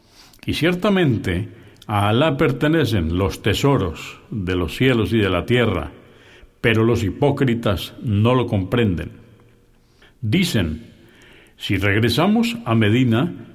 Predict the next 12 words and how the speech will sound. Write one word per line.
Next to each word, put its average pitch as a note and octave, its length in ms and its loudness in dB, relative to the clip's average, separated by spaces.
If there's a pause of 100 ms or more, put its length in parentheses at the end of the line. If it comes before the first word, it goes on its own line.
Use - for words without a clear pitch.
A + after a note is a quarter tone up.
nosotros G2+ 840 0
que G#2+ 140 -2
somos C#3 380 0
más C3 340 0
poderosos, A2+ 880 0 (320)
expulsaremos A2+ 880 0
de E3+ 220 2
ella F2+ 260 2
a F2+ 60 0
los F2+ 200 0
más A#2 220 2
débiles, G2 640 0